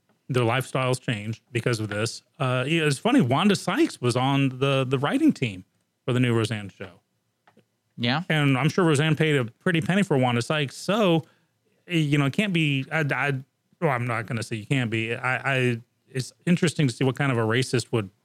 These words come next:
Speaker 1: pay a lot of money for a black comedian to help write the humor in your own show.
Speaker 2: Yeah, I don't, I don't know that world,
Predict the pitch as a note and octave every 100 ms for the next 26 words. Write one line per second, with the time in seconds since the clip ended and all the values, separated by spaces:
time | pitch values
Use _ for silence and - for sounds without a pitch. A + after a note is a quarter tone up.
0 | - C3 A#2 A#2+ A#2+ A#2+ A#2 A2+ A#2+ G#2+
1 | A2+ A2+ G#2+ G2+ - _ _ _ - -
2 | - B2+ C3 - - C3 C3+ C3 C3 C#3+
3 | C3+ B2+ C#3 - _ _ _ _ C3 A#2
4 | A2 G#2+ - - B2 A#2 - _ _ _
5 | _ _ _ _ B2+ A#2 B2 A#2+ - _
6 | - G2+ - E3 E3 - - _ C3 A#2
7 | G#2+ A2 G#2 - C#3+ B2+ G#2+ - _ _
8 | _ _ _ _ _ _ _ _ _ _
9 | _ _ _ _ - A2+ G#2 G#2+ G2+ -
10 | - G2 F#2+ F#2 F#2+ E2+ F#2 F2